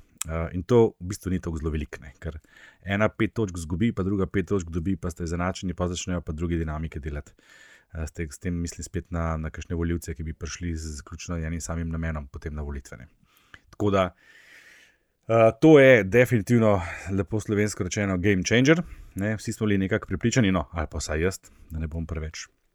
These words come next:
kakšnega, kakšnemu sindromu veličastnosti podlegel, ehm, da, da bomo imeli reprizo iz leta dva tisoč sedem, ne, ko smo imeli nazadnje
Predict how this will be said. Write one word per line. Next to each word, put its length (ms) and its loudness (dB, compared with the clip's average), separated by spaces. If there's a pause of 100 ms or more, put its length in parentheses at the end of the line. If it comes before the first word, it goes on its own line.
(640)
kakšnega, 480 -10
kakšnemu 340 -8
sindromu 440 -6
veličastnosti 680 -6
podlegel, 380 -4 (520)
ehm, 520 4 (220)
da, 440 2
da 140 -2
bomo 120 0
imeli 220 4
reprizo 720 6 (240)
iz 180 -8
leta 220 -2
dva 140 0
tisoč 220 -8
sedem, 300 2 (200)
ne, 180 -6
ko 120 -8
smo 120 -4
imeli 160 2
nazadnje 480 2